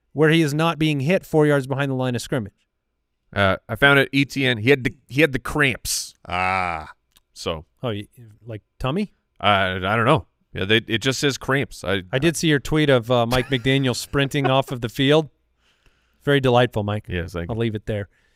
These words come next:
Speaker 1: Josh Kelly, thirteen for thirty-nine, and a big wet fart for your fantasy team.
Speaker 2: Yeah. Like I said, one target. He,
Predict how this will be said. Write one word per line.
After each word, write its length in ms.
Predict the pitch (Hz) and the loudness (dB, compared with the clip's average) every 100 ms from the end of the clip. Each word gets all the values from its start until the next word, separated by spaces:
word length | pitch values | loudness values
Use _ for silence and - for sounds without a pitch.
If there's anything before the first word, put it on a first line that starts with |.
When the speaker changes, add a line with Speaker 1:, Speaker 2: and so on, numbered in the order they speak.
| _ _ _ _ _ _ | _ _ _ _ _ _
Speaker 1:
Josh 280 | - 185 - | 6 8 6
Kelly, 280 | - 190 170 | 4 6 6
thirteen 360 | - 185 196 160 | 4 2 0 -2
for 100 | 160 | 2
thirty-nine, 640 | 180 165 156 160 170 175 | 4 4 4 4 4 2
and 300 | 147 139 135 | 0 0 2
a 160 | 135 127 | 2 0
big 240 | 120 156 | 0 2
wet 180 | 147 151 | 2 0
fart 300 | - 147 151 | 2 2 2
for 100 | 147 | 0
your 80 | 127 | -2
fantasy 400 | - 143 147 - | 0 0 -2 -4
team. 200 | 85 95 | -4 0
Speaker 2:
Yeah. 300 | 87 90 87 85 _ _ _ _ - | 0 0 -2 -4 _ _ _ _ -4
Like 160 | 104 110 | -2 -2
I 20 | |
said, 160 | - 98 | -4 -4
one 300 | 107 135 143 | 0 0 0
target. 420 | - 117 98 82 | 2 2 2 -2
He, 240 | 120 127 | -2 -2